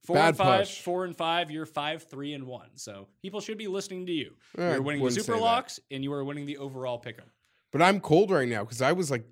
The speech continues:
Speaker 2: double digits over five hundred, and now I'm just flirting above that line.
Speaker 1: You and I both were
Speaker 2: Like,
Speaker 1: double
Speaker 2: I've had a
Speaker 1: digits.
Speaker 2: couple real
Speaker 1: We've
Speaker 2: bad
Speaker 1: had two
Speaker 2: weeks,
Speaker 1: bad
Speaker 2: so
Speaker 1: weeks in
Speaker 2: I
Speaker 1: a
Speaker 2: gotta
Speaker 1: row.
Speaker 2: get going.
Speaker 1: Uh, Tim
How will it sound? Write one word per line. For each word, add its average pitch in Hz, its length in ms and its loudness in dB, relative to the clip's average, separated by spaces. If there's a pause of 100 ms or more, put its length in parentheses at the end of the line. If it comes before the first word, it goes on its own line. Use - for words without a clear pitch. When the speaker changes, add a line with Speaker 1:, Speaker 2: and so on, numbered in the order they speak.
(160)
Speaker 2:
double 147 240 2
digits 131 420 0
over 113 240 -2
five 113 280 -4
hundred, 113 360 -2
and 101 120 -8
now 107 220 -4
I'm 101 220 -4
just 104 260 -6
flirting 120 520 0
above 101 340 -6
that 92 220 -8
line. 90 380 -10
Speaker 1:
You 127 280 -6
and 196 80 -6
I 196 160 -4
both - 500 -8 (220)
were 117 140 -10
Speaker 2:
Like, 104 100 -10
Speaker 1:
double 131 160 2
Speaker 2:
I've 147 60 2
had 156 120 6
a 135 40 2
Speaker 1:
digits. 107 120 -6
Speaker 2:
couple 135 280 2
real 123 160 -2
Speaker 1:
We've 113 80 -6
Speaker 2:
bad 120 140 0
Speaker 1:
had 143 120 -2
two 110 140 -2
Speaker 2:
weeks, 147 100 -4
Speaker 1:
bad 147 120 0
Speaker 2:
so 110 80 -2
Speaker 1:
weeks 104 160 -4
in 120 40 -4
Speaker 2:
I - 40 -2
Speaker 1:
a - 20 -2
Speaker 2:
gotta 131 180 0
Speaker 1:
row. 113 60 -4
Speaker 2:
get 113 200 -2
going. 101 360 -6 (300)
Speaker 1:
Uh, 175 180 6
Tim 214 460 2